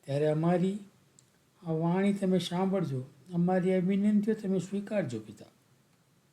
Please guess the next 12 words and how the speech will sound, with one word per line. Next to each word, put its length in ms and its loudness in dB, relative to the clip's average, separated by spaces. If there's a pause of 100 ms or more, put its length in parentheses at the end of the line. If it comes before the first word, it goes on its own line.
(1600)
અમારાથી 480 -2
જાણે 400 2
અજાણે 440 4
થયેલા 420 0 (600)
સઘળા 480 2
ગુનાઓની 640 4
અમે 200 4
માફી 380 2
માંગી 360 2
લઈએ 320 -2
છીએ, 180 -12
બાપ. 220 -20